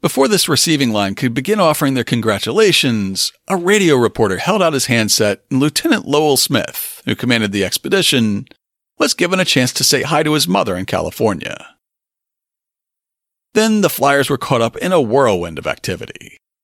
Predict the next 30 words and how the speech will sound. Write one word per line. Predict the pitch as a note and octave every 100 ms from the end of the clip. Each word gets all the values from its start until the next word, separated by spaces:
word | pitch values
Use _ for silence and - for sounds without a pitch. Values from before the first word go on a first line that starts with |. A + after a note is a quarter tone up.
| _ _ _ _ _ _ _ _ _ _ _ _
They | E3+
were | F3+
taken | - G3+ G3
to | E3
hangars | C#3 F3+ B2+ F2+
on | B2+
the | C3+
far | - D#3
side | D3+ D3+
of | B2
the | G#2 A#2+
airport | A2+ - -
to | D3+
sign | - C3+
the | A#2+
official | G#2+ G#2+ -
visitor | F#2 F3+ D3+ C3+
log, | C3 B2+ A#2 A2+ G#2+ - - - _ _
then | - A3
driven | F3+ E3+ E3
back | C3 A2+ -
to |
the | A2
wharf | B2 E3 A2 -
and | D3
loaded | A#2+ B2+
back | F#2 D2
on | -
the | E2+
launch. | G#2 A#2 - - - - -